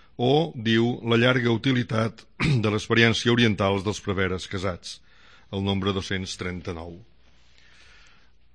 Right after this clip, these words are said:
En els capítols S-, el capítol setè tracta de l'educació dels fills, amb una explícita secció titulada "Sí a l'educació sexual" i en el vuitè, de l'acompanyament de la fragilitat, en el que aborda les situacions irregulars,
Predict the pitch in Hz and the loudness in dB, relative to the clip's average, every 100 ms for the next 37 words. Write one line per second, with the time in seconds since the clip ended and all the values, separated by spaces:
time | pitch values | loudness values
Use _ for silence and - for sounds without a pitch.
0 | - 113 110 - 101 113 117 113 - - | -4 -2 0 -2 0 2 2 0 -4 -12
1 | - - - 135 - 147 123 113 113 127 | -16 -20 -18 -10 -8 -4 -2 0 0 0
2 | 120 113 117 98 139 117 123 95 113 113 | 2 0 0 4 4 4 0 2 0 2
3 | 110 101 95 101 104 - 139 135 98 - | 2 0 -2 0 -2 0 2 2 0 -8
4 | 104 98 101 104 104 104 - 101 - 110 | -8 -6 -2 -2 -2 -6 -10 -12 -8 -6
5 | 98 107 104 98 - 117 117 113 104 110 | -4 -4 -4 -6 0 0 0 0 2 4
6 | 120 139 - - - - - 147 160 - | 4 2 -4 -20 -16 -6 2 2 2 0
7 | 110 104 101 101 110 92 104 - 101 92 | 0 0 -2 -6 -6 -6 -6 -6 -4 -4
8 | 87 - - - - - - 110 107 95 | -6 -12 -20 -20 -20 -18 -2 2 2 2
9 | 95 87 110 127 147 120 107 104 123 104 | 0 0 2 4 2 0 0 0 -2 0
10 | 113 120 123 110 117 - 101 110 104 90 | 2 2 2 2 0 -2 -4 0 -2 -2
11 | 85 - - _ - - - 104 98 92 | -8 -10 -20 _ -20 -20 -6 -2 -2 0
12 | 98 107 101 104 98 104 98 98 - 104 | 4 4 4 2 0 -2 -2 -2 0 0
13 | 92 101 113 101 101 92 85 - | 0 0 0 2 2 0 -4 -16